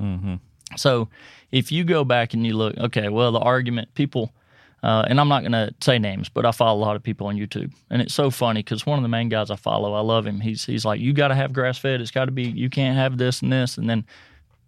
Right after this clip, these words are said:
Speaker 2: two videos later, he's talking about, "So I'm planting seed today." And if you listen, he says he's planting oats and other things, other sources of grain.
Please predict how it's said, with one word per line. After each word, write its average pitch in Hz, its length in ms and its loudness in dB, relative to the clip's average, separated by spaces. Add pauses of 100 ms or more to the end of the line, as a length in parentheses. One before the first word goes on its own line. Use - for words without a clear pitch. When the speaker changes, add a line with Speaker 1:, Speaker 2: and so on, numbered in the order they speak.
(340)
Speaker 2:
two 156 160 6
videos 143 380 4
later, 139 280 0
he's 113 120 -4
talking 127 340 2
about, 120 240 4 (600)
"So 143 140 2
I'm 139 140 4
planting 143 320 2
seed 156 360 -2
today." 131 420 2 (600)
And 143 100 4
if 120 100 0
you 131 80 0
listen, 185 320 0
he 131 80 0
says 131 300 0
he's 120 160 -4
planting 120 540 0 (720)
oats 113 500 0 (680)
and 120 140 0
other 113 240 2
things, 117 480 -2 (300)
other 120 200 0
sources 117 440 -2
of 117 100 -4
grain. 135 320 2